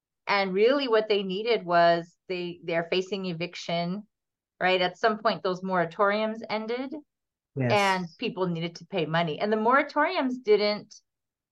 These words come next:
Speaker 1: stop payments, they, the payments continue rolling over, right? They owe the same amount. They just didn't have to pay it.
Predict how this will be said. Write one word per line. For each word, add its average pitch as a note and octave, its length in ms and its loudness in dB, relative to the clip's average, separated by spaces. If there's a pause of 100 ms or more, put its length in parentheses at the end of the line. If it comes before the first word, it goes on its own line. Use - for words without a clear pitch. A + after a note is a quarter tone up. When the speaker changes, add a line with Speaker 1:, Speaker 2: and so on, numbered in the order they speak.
(100)
Speaker 1:
stop - 480 2 (380)
payments, G#3+ 720 -2
they, F3+ 400 0
the F#3+ 80 -4
payments C4 560 0 (260)
continue G#3 420 -4
rolling F3 320 0
over, F3 260 0
right? D#3+ 220 0
They D#3 180 -2
owe B3 220 4
the G3 100 2
same F3+ 280 -8
amount. D3+ 400 0
They D#3+ 100 -2
just D#3+ 180 -12
didn't D3+ 200 -10
have D3+ 180 -4
to F3 80 -18
pay D3+ 320 -2
it. F#2+ 120 -8